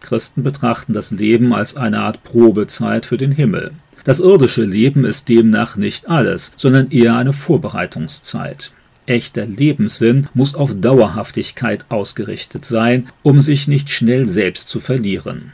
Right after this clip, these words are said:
Vergleiche zweite Korinther vier, Verse sechzehn bis achtzehn und ersten Petrus eins, Vers drei bis fünf.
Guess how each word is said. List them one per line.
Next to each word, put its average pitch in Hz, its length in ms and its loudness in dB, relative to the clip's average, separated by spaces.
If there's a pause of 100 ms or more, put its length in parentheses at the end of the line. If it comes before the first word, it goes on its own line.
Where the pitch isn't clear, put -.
(120)
Vergleiche 107 580 -8
zweite 110 460 -6
Korinther 101 540 -6
vier, 127 540 -2
Verse 113 280 -4
sechzehn 101 500 -8
bis - 260 -12
achtzehn 123 680 -4
und 160 280 -4
ersten 123 400 -8
Petrus - 560 -8 (100)
eins, - 380 -8
Vers - 300 -10
drei 92 280 -8
bis 143 240 -10
fünf. - 540 -8